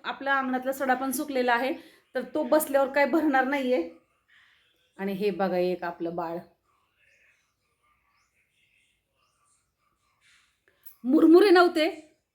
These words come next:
मुरमुरे नस-, नव्हते ना, त्याने एवढा घाट घातलेला, नुसता तांडव मारून.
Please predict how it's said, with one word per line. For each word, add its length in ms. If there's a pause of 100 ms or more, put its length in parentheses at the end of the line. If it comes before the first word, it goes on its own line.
(640)
मुरमुरे 480
नस-, 280
नव्हते 380
ना, 140
त्याने 320
एवढा 600 (160)
घाट 220
घातलेला, 400
नुसता 200
तांडव 400
मारून. 340